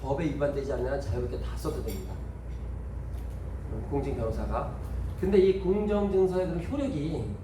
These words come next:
변호사 썼을 때 뭔가 달라야 될 거 아니에요. 여기 효력이 뭐가 다르냐면요.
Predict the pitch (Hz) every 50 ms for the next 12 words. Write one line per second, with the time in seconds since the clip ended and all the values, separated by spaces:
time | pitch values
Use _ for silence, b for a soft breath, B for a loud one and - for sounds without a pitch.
0 | - - - - - - 143 160 180 180 190 185 185 185 165 - 185 - - -
1 | 185 185 185 - - - - 120 123 120 117 113 - 113 107 - - 117 117 113
2 | - - - - - - - - - - - - - - 131 135 - - 160 165
3 | 214 214 214 - - - - - 139 139 123 120 117 113 110 110 104 - - 170
4 | 185 - - 90